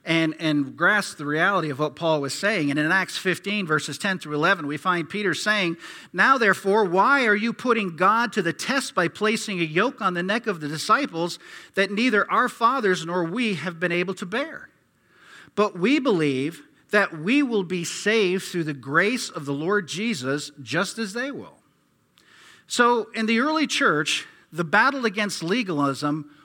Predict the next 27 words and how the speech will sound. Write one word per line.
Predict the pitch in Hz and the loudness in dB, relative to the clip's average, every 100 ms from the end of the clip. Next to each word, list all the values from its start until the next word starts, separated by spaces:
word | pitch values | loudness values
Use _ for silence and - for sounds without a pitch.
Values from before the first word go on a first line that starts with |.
| _ | _
was | 151 160 131 | -4 -2 -2
won | 139 185 233 147 135 156 - _ _ | -6 -2 0 0 -2 -4 -10 _ _
for | - 160 | -14 -12
pure | 147 - - 247 214 139 139 147 _ 151 | -10 -10 -6 -4 -2 -2 -4 -8 _ -12
grace. | 160 180 90 - - - _ _ _ _ _ _ _ _ _ _ _ - - _ _ _ | -6 -6 -8 -16 -16 -20 _ _ _ _ _ _ _ _ _ _ _ -20 -20 _ _ _
Now, | 165 185 110 - _ _ _ _ _ _ _ | 2 2 2 -6 _ _ _ _ _ _ _
however, | 147 135 127 92 76 _ _ _ _ _ - - - | -4 -2 -4 -10 -16 _ _ _ _ _ -20 -20 -12
it | 160 | -2
is | 156 147 | 0 2
also | 165 226 247 190 156 | 2 2 2 0 -2
true | - 143 147 | -4 -4 -2
that | 165 | -2
the | 156 | -2
same | - 208 220 160 | -4 -2 -2 -4
verse | 131 208 202 | 0 2 0
that | - 143 | -2 -4
speaks | - - 220 - | -4 -4 -2 -2
against | 151 143 247 - 156 | -4 0 -2 -2 -4
legalism | 151 139 143 143 156 190 - - - | -2 0 0 0 -2 -6 -8 -20 -12
also | 160 214 254 202 | -2 -2 -2 -4
speaks | 156 - 151 147 151 - | -4 -4 -4 -4 -4 -8
against | 151 175 190 - | -4 -4 -4 -4
another | 196 233 233 - | -4 -2 -4 -4
error | 131 107 87 - _ _ | -6 -6 -10 -14 _ _
that | - 135 | -6 -4
was | 123 | -6
popular, | - 120 107 107 87 76 | -6 -8 -8 -16 -16 -18